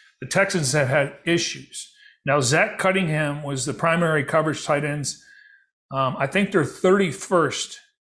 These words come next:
in covering the tight ends. They've given them a close to three hundred yards and I wanna say three or four touchdowns. Now they got another guy named Christian, uh, Kirksey and, uh, Gruger Hill. They're handling most of the snaps. So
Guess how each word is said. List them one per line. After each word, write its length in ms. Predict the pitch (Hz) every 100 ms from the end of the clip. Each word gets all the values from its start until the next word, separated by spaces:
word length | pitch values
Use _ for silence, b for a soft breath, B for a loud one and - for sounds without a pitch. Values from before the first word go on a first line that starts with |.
| _
in 100 | 147
covering 360 | 135 180 175 170
the 80 | 151
tight 340 | - 160 156
ends. 560 | 143 120 107 - - _
They've 220 | 139 123
given 220 | 120 156 170
them 100 | 143
a 60 |
close 300 | - 165 156
to 60 | 131
three 300 | - 180 196
hundred 300 | 185 170 175
yards 320 | 156 156 147
and 100 | 143
I 40 |
wanna 200 | 143 147
say 180 | 131 151
three 220 | 135 165
or 120 | 160 143
four 200 | 156 143
touchdowns. 720 | - 151 135 151 - - - B B B B B
Now 160 | 143 170
they 80 | 170
got 160 | 165
another 220 | 160 165
guy 120 | 165 160
named 220 | 147 131
Christian, 500 | 180 165 165 143 - -
uh, 140 | 156 -
Kirksey 640 | - 175 165 - 135 135 b b b b b _
and, 440 | 143 139 135 131 131
uh, 280 | 127 127 127
Gruger 640 | 120 175 170 170 170 156 -
Hill. 520 | - 180 156 139 - -
They're 140 | 170
handling 440 | 156 180 165 151
most 260 | 156 165 -
of 60 | 139
the 100 | 127
snaps. 720 | - 160 135 - - - -
So 440 | 156 143 135 -